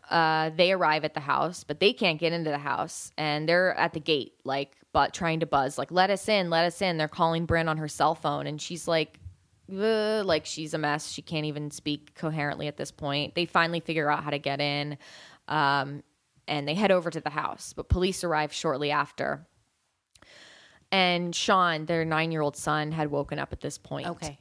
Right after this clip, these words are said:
Speaker 1: So, uh, Sean is safely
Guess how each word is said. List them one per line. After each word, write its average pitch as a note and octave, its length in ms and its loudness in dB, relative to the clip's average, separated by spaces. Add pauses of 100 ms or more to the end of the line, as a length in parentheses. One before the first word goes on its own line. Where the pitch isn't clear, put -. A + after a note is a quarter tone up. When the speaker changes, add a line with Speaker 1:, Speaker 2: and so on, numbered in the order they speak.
(100)
Speaker 1:
So, D3+ 720 0 (360)
uh, D#3 360 -2 (1400)
Sean F3 340 2
is F3 120 -2
safely E3 760 -4